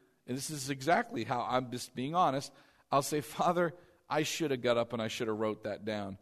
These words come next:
And I apologize for not doing that. But I believe you were trying to get across something to me. And so I'm asking you to help me remember what that was." And what a lot of times what I'll do is I'll just pray in the Spirit. And I don't stay in one spot.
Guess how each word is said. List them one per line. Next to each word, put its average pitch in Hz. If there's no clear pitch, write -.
And 117
I 143
apologize 113
for 107
not 107
doing 110
that. 98
But 127
I 143
believe 147
you 151
were 139
trying 135
to 127
get 117
across 135
something 104
to 104
me. 98
And 123
so 143
I'm 147
asking 156
you 120
to 139
help 131
me 139
remember 123
what 110
that 113
was." 104
And 151
what 196
a 190
lot 196
of 226
times 160
what 143
I'll 139
do 139
is 127
I'll 190
just 262
pray 180
in 185
the 135
Spirit. 156
And 143
I 185
don't 392
stay 208
in 139
one 127
spot. 120